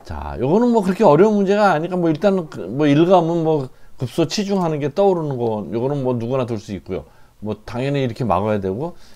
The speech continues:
이때 이제, 음, 무슨 정답부터 말씀드리면은 이제 딱 가만히 젖히면, 그냥 두는 수는, 그냥 이렇게 나오는 수는 A와 B로 살죠. 여기 놓으면은 여기를 놔야 되는데 이렇게 살고,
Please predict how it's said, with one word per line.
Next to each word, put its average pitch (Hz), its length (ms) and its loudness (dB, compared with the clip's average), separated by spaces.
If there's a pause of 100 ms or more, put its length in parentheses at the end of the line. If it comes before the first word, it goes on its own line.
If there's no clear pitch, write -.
(120)
이때 147 260 4
이제, 160 360 2 (540)
음, 101 300 -4
무슨 190 220 2
정답부터 240 500 2
말씀드리면은 196 960 0
이제 190 140 -2
딱 202 160 -6
가만히 175 480 -4
젖히면, 131 440 -4 (300)
그냥 233 560 4
두는 151 300 0
수는, 139 480 -2 (320)
그냥 196 320 4
이렇게 170 240 0
나오는 143 300 2
수는 180 340 -4 (880)
A와 156 340 6
B로 185 220 0
살죠. 156 300 0
여기 147 220 4
놓으면은 165 840 -2
여기를 147 260 0
놔야 113 260 4
되는데 143 320 -2
이렇게 131 220 -4
살고, 113 460 -2